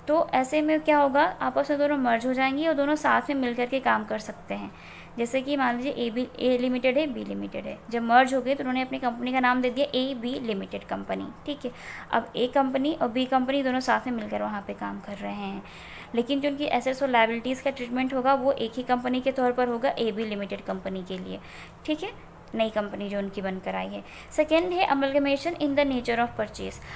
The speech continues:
अब एक होता है amalgamation in the nature of purchase।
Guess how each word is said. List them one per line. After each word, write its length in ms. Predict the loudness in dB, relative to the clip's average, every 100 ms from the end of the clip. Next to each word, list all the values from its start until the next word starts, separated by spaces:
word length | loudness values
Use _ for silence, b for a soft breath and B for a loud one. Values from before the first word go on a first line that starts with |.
| B
अब 180 | 2 6
एक 140 | 6 6
होता 220 | 6 6
है 140 | 4
amalgamation 560 | 2 0 2 0 0 0
in 140 | 0
the 80 | 2
nature 320 | 0 0 0
of 160 | 0 0 -2
purchase। 420 | -2 -4 -8